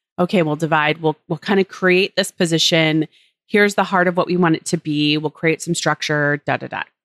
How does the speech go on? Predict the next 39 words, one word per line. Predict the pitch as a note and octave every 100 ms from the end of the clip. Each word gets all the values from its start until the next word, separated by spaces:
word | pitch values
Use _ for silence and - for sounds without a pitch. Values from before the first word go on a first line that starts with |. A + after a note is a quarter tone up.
| _ -
Great. | D3 - - - _ _ _ _ _ _ _
Well, | - G3+
then | G3 G3+
probably | G#3+ G3+ G#3
a | F#3
month | F3+ G3 G#3+
into | G#3+ A#3+ - D#3
it, | D3+ - F3+ _ _ -
Leslie, | F#3 F#3 - E3+
who | F#3 E3+
is |
my | F#3
integrator, | F3+ E3 D#3+ D3 C#3+ D#3
said, | E3 D3+ D3 D#3+ _ _
"Hey, | - B3+
we | A3 D4
really | F#4 A4+ F#4
need | C4 G3
somebody | G#3+ G3+ F#3+
to | - F3+
lead | D3+ F3+ G3 E3+
this | F3 -
group | E3 D#3+
of | D#3
team | - E3 D#3
leads | D3 C3+ D#3+ F3 -
because, | F3 - E3+ D#3 - _ _ _ E3+
you | E3 G3 B3
know, |
we | A3
need | G#3+ A#3+ F3
leadership | F3+ E3+ D#3+ G3 -
here. | D#3+ D3 C#3+ C#3+
We're | D3+
all | D3 E3
kind | - F3+
of | D#3
trying | - D#3+ C#3+ C#3+
to | D#3 C#3 C3+